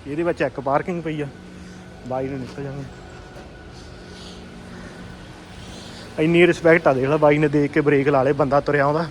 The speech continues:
ਪਰ ਆਪਾਂ ਕਿਹਾ ਵੀ, "ਕੋਈ ਗੱਲ ਨਹੀਂ, ਲੰਘ ਜਾ ਭਰਾਵਾ ਤੂੰ।"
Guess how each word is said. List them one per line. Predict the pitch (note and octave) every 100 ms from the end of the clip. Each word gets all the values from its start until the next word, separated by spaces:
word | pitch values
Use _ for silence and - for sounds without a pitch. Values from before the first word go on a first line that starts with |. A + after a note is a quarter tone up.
| -
ਪਰ |
ਆਪਾਂ | C3+ C3 C3+
ਕਿਹਾ | D3
ਵੀ, | E3
"ਕੋਈ | D#3+ C#3
ਗੱਲ | C3 C#3
ਨਹੀਂ, | D#3 - - - -
ਲੰਘ | C3+ D#3
ਜਾ | D#3 C3
ਭਰਾਵਾ | C3+ C#3 A#2+
ਤੂੰ।" | B2+